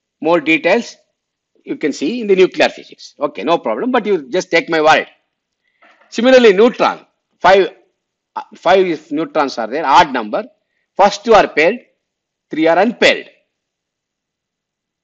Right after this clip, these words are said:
So, what is the total spin of boron? Six into half, they are unpaired remains. You have to always count unpaired spins, you know, unpaired, unpaired protons,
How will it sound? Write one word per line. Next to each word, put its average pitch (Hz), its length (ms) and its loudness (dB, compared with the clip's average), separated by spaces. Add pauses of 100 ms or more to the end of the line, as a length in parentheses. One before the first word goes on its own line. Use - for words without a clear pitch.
(500)
So, 165 480 -2 (180)
what 180 240 4
is 185 40 2
the 180 80 2
total 175 380 -2
spin 180 260 -4
of 160 140 -2
boron? 190 400 4 (1120)
Six - 540 -4
into 185 220 -4
half, 160 380 4
they 156 60 -2
are 151 100 2
unpaired 180 400 0
remains. 160 440 -2 (320)
You 151 100 -2
have 175 100 2
to 185 60 2
always 190 380 4
count 180 340 -2
unpaired 185 520 0 (880)
spins, 165 320 -4
you 143 80 -4
know, 170 180 4
unpaired, 196 640 -2
unpaired 170 600 -2
protons, 175 460 -2